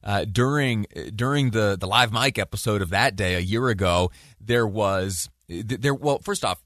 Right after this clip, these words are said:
you remember after the big one of seven oh nine, uh, that, that morning just a year ago, after the big actual earthquake centered in Magna, there were aftershocks, the significant aftershocks. And the smart folks from California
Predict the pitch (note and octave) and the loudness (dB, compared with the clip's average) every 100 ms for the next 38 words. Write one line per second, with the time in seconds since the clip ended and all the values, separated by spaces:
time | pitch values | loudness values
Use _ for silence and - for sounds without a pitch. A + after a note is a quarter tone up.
0 | - D3+ D#3 C3+ A#2 G2 - - - D3 | -10 -4 -2 0 0 -2 -8 -16 -4 -4
1 | - C#3 G2+ C3 C#3+ A2+ F2+ F2+ G#2 F#2+ | -4 -6 -2 2 2 0 -2 -4 -8 -6
2 | - A2+ G#2+ G2 F#2+ E2 D2+ D2 _ G2 | -4 -4 -2 -2 -2 -4 -8 -12 _ -12
3 | F#2+ F#2+ F2 D#2+ C#2 G2 F#2+ - F#2+ E2+ | -6 -6 -6 -8 -8 -4 -4 -4 -8 -4
4 | G2+ G2+ G2 F2+ G2+ G2 F#2+ F#2+ E2+ G2 | -2 0 0 -2 -2 -2 -2 -2 0 2
5 | F#2 - - - A2+ A2 F#2+ A#2+ C3 A2+ | 2 -2 -12 -12 -8 -6 -4 -2 -2 -2
6 | A#2 - F#2 - C3+ D3+ - G2 E2 - | -4 -6 -10 -8 -6 -6 -8 -10 -8 -8
7 | G#2 F#2+ E2+ F2 F2 F2 F2+ D3 - D3+ | -8 -8 -6 -6 -4 -4 -6 -8 -4 0
8 | C#3+ F3+ - G2+ - E2 - - _ _ | 4 2 2 -6 -6 -8 -10 -18 _ _
9 | - F2 A2 A2+ - - G#2 F#3+ - A2 | -12 -10 -8 -6 -4 -4 2 0 0 -4
10 | F#2+ E2 F2+ - D#2+ C2 - A#2 - G#3+ | -2 -4 -8 -6 -6 -6 -8 -4 4 4
11 | G#3+ D#3+ - B2 D#3 B2 - G3+ C#3+ B2 | 4 0 -2 -4 0 0 0 -2 0 -2